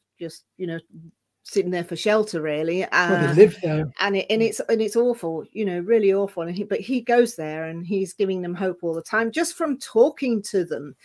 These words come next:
Speaker 1: is the step of hope for them, you know, because basically they are, um,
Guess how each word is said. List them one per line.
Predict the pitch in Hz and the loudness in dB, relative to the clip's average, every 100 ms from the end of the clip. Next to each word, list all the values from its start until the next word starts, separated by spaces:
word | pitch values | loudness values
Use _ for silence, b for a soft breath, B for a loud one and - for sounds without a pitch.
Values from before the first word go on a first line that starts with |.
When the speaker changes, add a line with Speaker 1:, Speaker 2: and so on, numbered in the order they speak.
| b | b
Speaker 1:
is | - 233 233 | -2 0 2
the | 196 | -2
step | - 285 262 | 0 0 0
of | 226 175 | -2 -4
hope | 240 285 - | 0 0 -2
for | - | -6
them, | 202 165 147 147 143 | -4 -4 -6 -8 -10
you | 226 | -2
know, | 233 180 | 0 0
because | 202 240 233 233 | 0 -2 -4 0
basically | 262 294 - - - 151 - B B B | 2 2 -2 -10 -8 -10 -10 B B B
they | 185 233 233 | 6 8 8
are, | 220 214 202 - b b - | 6 2 -2 -6 b b 0
um, | 202 196 190 190 | 2 4 2 0